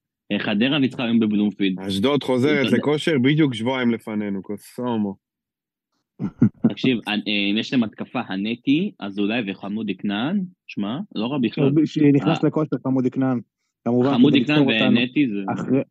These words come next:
Speaker 1: כן.
Speaker 3: אחרי שחמודי כנען תפר אותנו בשנה שעברה
Speaker 1: לא, זה,
Speaker 3: בתחילת
Speaker 1: מ-,
Speaker 3: הפלייאוף.
Speaker 1: מ-, מיכאל אוחנה שם.
Speaker 3: מיכאל אוחנה ביא, חמודי כנען בבית, אמנם איכשהו ניצחנו, אבל הוא
Speaker 1: אלעד
Speaker 3: עשה לנו
Speaker 1: שחר.
Speaker 3: הרבה צרות. הרבה צרות.
Speaker 2: אגב,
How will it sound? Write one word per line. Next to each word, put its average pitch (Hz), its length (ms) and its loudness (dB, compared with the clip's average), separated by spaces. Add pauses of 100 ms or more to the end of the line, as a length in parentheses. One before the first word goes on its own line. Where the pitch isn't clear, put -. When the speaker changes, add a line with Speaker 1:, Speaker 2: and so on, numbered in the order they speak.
(240)
Speaker 1:
כן. - 100 -14
Speaker 3:
אחרי 131 240 0
שחמודי 131 420 2
כנען 131 180 2
תפר 131 280 -2
אותנו 120 380 0
בשנה 113 1200 -2
שעברה 120 360 0
Speaker 1:
לא, 113 140 2
זה, 104 60 0
Speaker 3:
בתחילת 113 260 -2
Speaker 1:
מ-, - 60 -4
Speaker 3:
הפלייאוף. 127 380 2
Speaker 1:
מ-, 120 340 0
מיכאל 120 360 0
אוחנה 120 380 -4
שם. 98 200 -12 (840)
Speaker 3:
מיכאל 147 280 4
אוחנה 147 300 0
ביא, 135 120 6 (640)
חמודי 135 300 0
כנען 135 200 2
בבית, 131 360 0
אמנם 135 380 2
איכשהו 139 220 0
ניצחנו, 131 520 0 (500)
אבל 110 180 0
הוא 113 140 4
Speaker 1:
אלעד 110 180 2
Speaker 3:
עשה 123 160 -2
לנו 117 140 4
Speaker 1:
שחר. 113 80 2
Speaker 3:
הרבה 117 160 -2
צרות. 107 280 -4 (960)
הרבה 110 200 -2
צרות. 104 280 -8 (240)
Speaker 2:
אגב, 131 320 -2